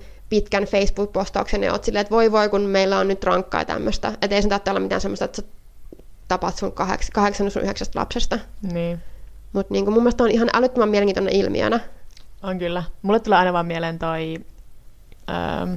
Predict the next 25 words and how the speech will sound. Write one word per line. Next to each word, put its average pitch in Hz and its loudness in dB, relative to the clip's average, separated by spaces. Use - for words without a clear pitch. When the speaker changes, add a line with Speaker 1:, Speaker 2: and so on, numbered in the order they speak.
Speaker 2:
ota, 175 -4
mikähän 170 -2
se 185 -4
on 180 -2
suomeksi? 185 -4
Mis-, 180 -4
mut 180 2
siis 180 0
I - 4
See 170 -2
Dead 170 2
People. 185 -4
Siis 160 -6
Kuudes 185 0
aisti. 156 -8
Speaker 1:
<laughs> 370 2
Speaker 2:
Itse 277 4
mä, 262 6
mä, 277 4
mä 349 6
etsin 349 4
sitä 339 6
suomenkielistä 214 4
nimeä 185 6
silleen, 165 2